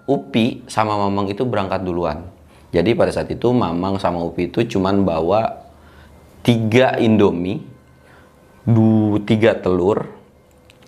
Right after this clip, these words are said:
terus sama beberapa makanan ringan lah, mungkin untuk perbekalan juga.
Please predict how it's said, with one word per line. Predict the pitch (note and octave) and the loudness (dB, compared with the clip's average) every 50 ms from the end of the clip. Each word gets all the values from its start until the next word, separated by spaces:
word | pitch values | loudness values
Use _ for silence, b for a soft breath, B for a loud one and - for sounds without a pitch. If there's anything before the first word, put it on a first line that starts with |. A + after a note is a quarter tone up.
| - - - | -20 -12 0
terus | G2+ A2 B2 A#2+ A#2+ | 2 2 2 2 2
sama | A2 G2+ G2+ G#2 G2 | 0 2 2 2 0
beberapa | F2+ F2+ F2 F2+ F2+ F2 D#2+ D#2+ - A#2 B2+ | 0 -2 -2 0 2 2 0 2 0 0 0
makanan | B2 A2 F#2+ F#2+ - F#2 F2+ F2 F2 F2 F2+ | 0 -2 -4 -4 -4 -6 -6 -6 -6 -8 -6
ringan | F2+ F2+ E2+ F2+ F#2+ G2 G2 F#2 | -6 -6 -6 -4 -4 -4 -4 -4
lah, | F2 D#2+ D#2+ | -4 -6 -6
mungkin | E2 E2+ F2 F2 A#2 A2 G#2 | -6 -6 -4 -2 -2 -2 -2
untuk | E2 F#2 F#2 F2+ - - | -2 -4 -4 -6 -4 -2
perbekalan | F#2 E2+ E2 D#2+ D#2 - E2+ E2+ E2 E2 E2 | -2 -2 -2 -4 -4 -2 -2 -2 -2 -4 -6
juga. | E2 F#2+ G2+ F#2 F2+ E2+ - - | -4 -4 -4 -2 -2 -4 -6 -8